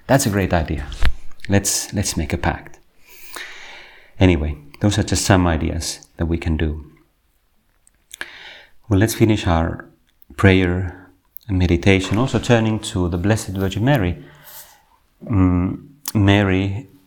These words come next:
is also the supreme example of this principle which we considered earlier,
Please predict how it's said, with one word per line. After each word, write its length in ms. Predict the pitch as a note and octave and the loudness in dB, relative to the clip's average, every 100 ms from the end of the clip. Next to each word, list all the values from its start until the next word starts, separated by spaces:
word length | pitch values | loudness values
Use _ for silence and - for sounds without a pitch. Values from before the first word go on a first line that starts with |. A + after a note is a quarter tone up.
| _ | _
is 380 | G2 F#2+ F#2+ G2+ | 2 2 0 0
also 680 | G2 G2 F#2+ F#2 F2+ F#2+ - _ _ - - - - - - - - - | 0 0 0 0 0 -4 -12 _ _ -16 -14 -12 -12 -10 -10 -12 -10 -6
the 340 | F#2 F2+ F2 | 2 4 4
supreme 500 | - G#2 - G#2 F#2 | 2 0 2 2 4
example 720 | F2+ F2+ - B2 D3+ G#2+ F2 F#2 | 2 0 0 2 0 -2 -2 -2
of 140 | F#2 | -4
this 140 | F#2 | -6
principle 560 | - F#2+ F2 - - F#2 | -2 0 0 -2 -8 -6
which 320 | E2+ E2+ - | -6 -6 -2
we 300 | F2 E2 D#2+ - _ _ _ _ | -2 -2 -4 -12 _ _ _ _
considered 560 | - E2+ - E2 E2+ E2+ | 2 2 2 2 2 2
earlier, 540 | A#2+ B2 F#2 E2+ F2+ | 0 2 0 0 -4